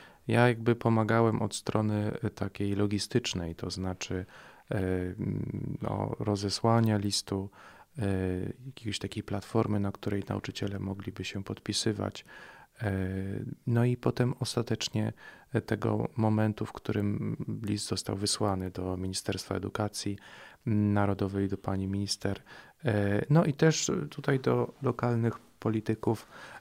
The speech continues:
e, których, którym chcemy trochę zaprezentować, co myślą ludzie, którzy mieszkają na tym terenie i którzy są ich wyborcami. Także bardziej od tej strony.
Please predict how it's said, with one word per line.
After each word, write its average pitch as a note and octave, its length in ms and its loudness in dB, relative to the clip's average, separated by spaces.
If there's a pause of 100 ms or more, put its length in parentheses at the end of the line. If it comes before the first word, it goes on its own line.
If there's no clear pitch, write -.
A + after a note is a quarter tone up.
e, G2+ 240 2
których, G#2 640 -2
którym - 460 -6
chcemy G#2 340 -2
trochę G#2+ 240 -2
zaprezentować, G#2+ 840 -2
co G#2 160 -4
myślą A2 460 -4 (460)
ludzie, G#2 360 -2
którzy G#2+ 400 -6
mieszkają G2 460 -4
na G2+ 80 -4
tym A#2 180 -2
terenie G2 440 -2
i A2 60 -4
którzy G#2+ 280 -6
są A2+ 220 -2
ich A#2 320 -4 (380)
wyborcami. C#3 580 4
Także A2 320 -2
bardziej - 420 0
od A#2+ 180 6
tej A2+ 140 2
strony. A2 520 2